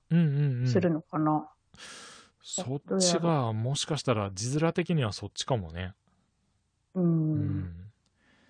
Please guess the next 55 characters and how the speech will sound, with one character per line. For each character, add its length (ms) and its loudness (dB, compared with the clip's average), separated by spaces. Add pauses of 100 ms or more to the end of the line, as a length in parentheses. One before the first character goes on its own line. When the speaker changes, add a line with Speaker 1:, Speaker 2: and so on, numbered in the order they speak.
(560)
Speaker 1:
そ 80 -18
う。 680 -16
ま 100 -2
だ 140 -4
ね、 280 0
あ 120 -4
の、 300 -4
高 200 -12
島 220 -2
正 220 -4
信 220 0
く 100 -2
ん 100 -2
が、 180 -2 (420)
Speaker 2:
う 40 -12
ん。 20 -10
Speaker 1:
え 480 -14
ー、 20 -20
普 160 -12
通 240 0
に 280 2 (360)
主 260 0
役 240 4
で 260 4
売 80 2
っ 20 2
て 200 2
た 120 4
時 260 -6
が 280 -8
あ 60 -6
る 120 -4
ん 60 -8
で 80 -10
す 80 -16
け 100 -8
ど、 200 -8
最 220 0
近 220 2
め 100 6
っ 40 -2
き 120 -4
り 100 2
ね、 160 -2
性 240 0
格 240 2
俳 160 4
優 220 4
に 140 -4
な 100 -4
っ 60 -6
ち 80 -10
ゃ 40 -4
っ 40 -12
て。 260 -12